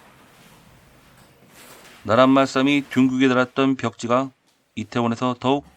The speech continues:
정감 있어 보입니다. 메뉴는 간단했습니다. 다섯 가지 안주와 다섯 가지 식사류. 그리고 눈에 띈 건 소주가 삼천 원, 막걸리 이천오백 원.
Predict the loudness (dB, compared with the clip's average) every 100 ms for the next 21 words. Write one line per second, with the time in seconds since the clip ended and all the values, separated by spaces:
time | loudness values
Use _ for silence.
0 | _ -10 -4 -2 -2 -4 -6 -6 -8 -12
1 | -18 _ _ _ _ _ _ _ _ _
2 | _ _ _ _ _ _ _ _ _ _
3 | _ _ _ -2 2 4 4 0 -4 -6
4 | 0 0 0 -2 -6 -8 -20 _ _ _
5 | _ _ _ -8 -6 -2 0 2 2 0
6 | 0 -2 -4 -8 -8 -6 -8 -4 -6 -6
7 | -12 -4 -4 -6 -16 _ _ _ _ _
8 | _ -4 0 2 2 4 2 2 -2 -2
9 | -2 -6 -12 -6 -2 0 0 -2 -6 -6
10 | -6 -4 -4 -2 -2 -2 -2 -4 -6 -4
11 | -4 -2 -4 -8